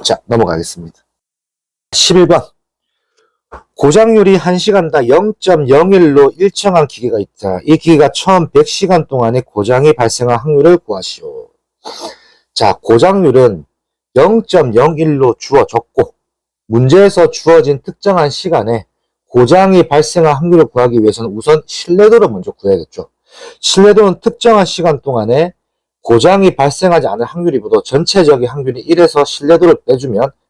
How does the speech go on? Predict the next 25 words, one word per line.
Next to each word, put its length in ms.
특정한 500
시간 320
동안에 380
고장이 640
발생할 500
확률이 380
구해지게 480
된다라고 720
생각하시면 460
될 120
것 220
같아요. 220
자, 340
일 180
번이 220
먼저 260
신뢰도, 720
고장이 540
발생하지 680
않을 180
확률을 400
물어봤죠. 680
익스클루시브 560
함수 480
이에 460